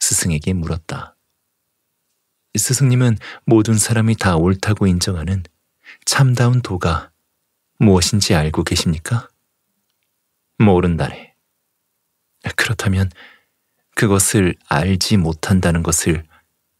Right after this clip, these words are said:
알고 계시군요. 그것도 모르네. 그렇다면 아는 것이 아무것도 없단 말씀입니까? 그것도 모르지. 그러나 굳이 말한다면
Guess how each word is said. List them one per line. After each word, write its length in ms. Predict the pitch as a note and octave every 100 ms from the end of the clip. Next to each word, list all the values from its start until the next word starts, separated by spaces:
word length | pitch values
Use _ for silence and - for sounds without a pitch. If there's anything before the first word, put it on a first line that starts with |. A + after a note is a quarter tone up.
| _ -
알고 280 | G#2 E2+ A2+
계시군요. 800 | G#2+ E2 - - D#2 G#2 A2+ - _ _ _ _ _ _ _ _ _ _ _ _ _ _ -
그것도 340 | - F#2+ -
모르네. 720 | C#2+ D2 D#2 D#2 C#2+ D2 - _ _ _ _ _ _ _ _ _ _ - -
그렇다면 540 | - B2 - C3 A2+ F2 _ _ _ _ _ _ _
아는 380 | - F2+ G2 A2+
것이 500 | A2+ A2 - F#2+ D#2 _ _ _ _ _ _ _ _ -
아무것도 560 | C#3+ B2 A#2+ A#2+ G2
없단 240 | G2 - G#2
말씀입니까? 880 | G2 F#2+ - A2 G#2+ - D3+ C#3+ _ _ _ _ _ _ _ _ _ _ _ _ _ _ _ _ _ _ -
그것도 340 | F#2 G2 -
모르지. 640 | D2+ D2+ F2+ - - D2+ _ _ _ _ _ _ _ - _ _ _ _ _ _ - -
그러나 320 | B2 A2+ F2
굳이 280 | - G2+ F2
말한다면 800 | D#2 D#2+ E2 D#2+ D#2+ C2 -